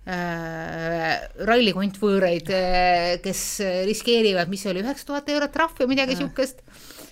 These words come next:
Speaker 1: Et noh, et kas on mets järsku seenelisi täis?
Speaker 2: Jaa, jah.
Speaker 1: Ma ise küll loodan, et, et noh, et mets seenelisi täis ei ole, aga
Speaker 2: Sa
Speaker 1: see
Speaker 2: tahad ise
Speaker 1: helikopter
Speaker 2: minna
Speaker 1: on piisavalt
Speaker 2: seenele?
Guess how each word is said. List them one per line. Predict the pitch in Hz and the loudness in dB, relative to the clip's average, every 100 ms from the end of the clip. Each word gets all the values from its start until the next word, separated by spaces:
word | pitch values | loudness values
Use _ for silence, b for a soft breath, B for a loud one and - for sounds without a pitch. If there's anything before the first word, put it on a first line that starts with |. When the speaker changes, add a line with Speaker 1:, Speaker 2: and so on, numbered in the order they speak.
| B | B
Speaker 1:
Et | 180 | -6
noh, | 202 | -2
et | 214 202 | -4 -2
kas | 233 320 | 2 4
on | 294 | 4
mets | 285 - | 2 -2
järsku | 233 - | -4 -4
seenelisi | 220 214 180 160 170 | -4 -2 -2 -4 -4
täis? | 175 170 | -2 0
Speaker 2:
Jaa, | 170 160 165 | 0 2 0
jah. | 160 B B B B B B | -4 B B B B B B
Speaker 1:
Ma | - | -4
ise | 247 233 | 0 2
küll | 247 | 4
loodan, | 247 269 214 | 4 4 2
et, | 175 160 | 0 -6
et | 185 | -4
noh, | 202 | -4
et | 202 | -4
mets | 214 226 - | -4 -4 -2
seenelisi | 226 202 196 | -2 -2 -2
täis | 214 208 | -2 0
ei | 220 | 2
ole, | 262 | 4
aga | 196 165 175 | 4 2 2
Speaker 2:
Sa | |
Speaker 1:
see | 175 | 4
Speaker 2:
tahad | 220 | 4
ise | 226 233 | 4 2
Speaker 1:
helikopter | 180 | 4
Speaker 2:
minna | 190 | 4
Speaker 1:
on | 165 | 4
piisavalt | - | 4
Speaker 2:
seenele? | 165 160 175 | 4 4 0